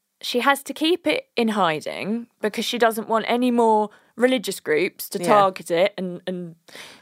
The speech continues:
Speaker 2: This
Speaker 1: tear it
Speaker 2: obviously is in
Speaker 1: apart.
Speaker 2: America. Which part of America?
Speaker 1: Maine.
Speaker 2: Okay.
Speaker 1: Which the, that will link to something quite
Speaker 2: Yes.
Speaker 1: interesting in a minute.
Speaker 2: Yeah, yeah.
Speaker 1: So, you know,
Speaker 2: I think I might know what that is.
Speaker 1: Yeah.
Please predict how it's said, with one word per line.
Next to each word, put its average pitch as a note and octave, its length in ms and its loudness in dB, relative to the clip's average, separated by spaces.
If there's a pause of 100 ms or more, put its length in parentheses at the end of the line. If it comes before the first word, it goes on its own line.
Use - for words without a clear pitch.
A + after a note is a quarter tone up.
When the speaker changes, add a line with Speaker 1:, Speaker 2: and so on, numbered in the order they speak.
(280)
Speaker 2:
This G#3 280 0
Speaker 1:
tear - 80 -14
it - 200 -12
Speaker 2:
obviously F#3 440 6
is - 80 6
in F3 60 4
Speaker 1:
apart. D#3+ 80 4
Speaker 2:
America. E3 440 4
Which - 260 2
part F3+ 220 4
of E3 60 -4
America? D#3+ 640 -2 (420)
Speaker 1:
Maine. E3 480 -2 (500)
Speaker 2:
Okay. C#3+ 340 -8 (840)
Speaker 1:
Which - 360 -2 (440)
the, F#3+ 600 4 (680)
that F#3 180 4
will F3+ 100 -4
link F3+ 220 -2
to E3+ 80 -12
something E3 320 -10
quite E3+ 100 4
Speaker 2:
Yes. D3+ 120 8
Speaker 1:
interesting D#3+ 320 -4
in D#3 80 -8
a C#3+ 40 -8
minute. C3 160 -8
Speaker 2:
Yeah, C#3+ 140 0
yeah. B2+ 200 -2 (260)
Speaker 1:
So, F3+ 500 2 (380)
you G#3+ 80 0
know, F3+ 60 4
Speaker 2:
I F3 40 4
think D#3 140 0
I - 20 2
might C#3 220 -2
know C3+ 120 -2
what B2 120 -2
that A#2 140 0
is. C3+ 260 -2
Speaker 1:
Yeah. F3+ 340 0